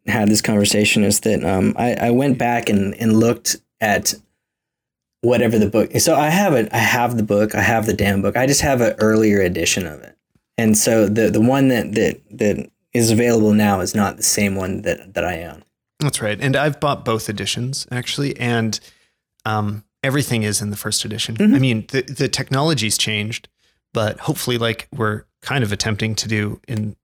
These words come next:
Speaker 2: this episode, is not talk too much about the specifics. It's much more about the principles, and it's how you approach the problem.
Speaker 1: Yeah.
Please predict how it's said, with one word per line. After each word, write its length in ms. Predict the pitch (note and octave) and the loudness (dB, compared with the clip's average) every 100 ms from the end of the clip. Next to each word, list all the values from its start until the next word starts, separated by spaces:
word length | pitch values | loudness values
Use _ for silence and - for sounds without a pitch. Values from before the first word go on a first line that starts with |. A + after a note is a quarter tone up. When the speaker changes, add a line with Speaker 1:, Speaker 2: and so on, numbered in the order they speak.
| _ | _
Speaker 2:
this 260 | - A2 - | -10 -6 -4
episode, 500 | - - - D3 D3 | -6 -4 -2 -2 -2
is 140 | C#3+ C3 | -4 0
not 280 | C#3+ C#3 | 0 -2
talk 360 | - C3 A#2+ - | -4 -2 -2 -4
too 240 | - C3 | -4 0
much 260 | B2 A#2 - | 0 0 -2
about 220 | A2+ A2 | -2 -2
the 80 | A2+ | -2
specifics. 580 | - B2 - A#2+ A#2 - | -4 -2 -2 -2 -4 -4
It's 140 | A2 | -4
much 320 | B2+ B2+ B2+ | -2 -2 -2
more 120 | A#2+ A2+ | -4 -4
about 180 | F2 | -6
the 60 | - | -12
principles, 540 | - G#2+ - - A2+ A#2+ | -12 -10 -10 -8 -8 -4
and 100 | A#2 | -4
it's 120 | - | -4
how 160 | A#2+ | -4
you 160 | B2 A#2 | 0 0
approach 460 | G#2 - A2+ G#2+ - | -2 -4 -4 -4 -6
the 80 | - | -8
problem. 540 | - A#2 A#2 A#2 B2+ _ _ _ _ | -10 -10 -8 -12 -14 _ _ _ _
Speaker 1:
Yeah. 200 | G#2+ | -6